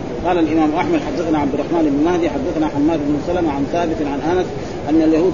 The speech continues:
كانت إذا حاضت المرأة منهم لم يآكلوها ولم يجامعوها في البيوت، فسأل أصحاب النبي صلى الله عليه وسلم فأنزل الله تعالى عز وجل: 'يسألونك عن المحيض.'" ها، يعني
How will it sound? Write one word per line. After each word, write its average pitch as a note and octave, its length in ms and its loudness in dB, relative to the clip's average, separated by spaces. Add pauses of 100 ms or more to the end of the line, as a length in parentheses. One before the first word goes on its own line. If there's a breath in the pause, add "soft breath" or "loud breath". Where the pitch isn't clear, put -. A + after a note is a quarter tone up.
كانت F3+ 260 2
إذا E3 180 2
حاضت E3+ 280 0 (120)
المرأة D#3+ 400 2
منهم D#3+ 360 2
لم E3+ 260 2
يآكلوها D#3 540 2
ولم D#3+ 340 2
يجامعوها D3+ 580 2
في C#3 60 -2
البيوت، C3+ 340 -2 (360)
فسأل F3+ 320 0
أصحاب D#3+ 420 -2
النبي D#3+ 420 2
صلى D#3 280 -2
الله D#3+ 260 2 (440)
عليه D3+ 200 0
وسلم F#3+ 520 0 (340)
فأنزل F3 360 2
الله D#3 300 2 (100)
تعالى D3+ 400 2 (500)
عز D3+ 240 -4
وجل: E3 320 2
'يسألونك D#3+ 540 0
عن D3 160 0
المحيض.'" C3+ 500 -2 (680)
ها، F3+ 160 2
يعني D#3 240 0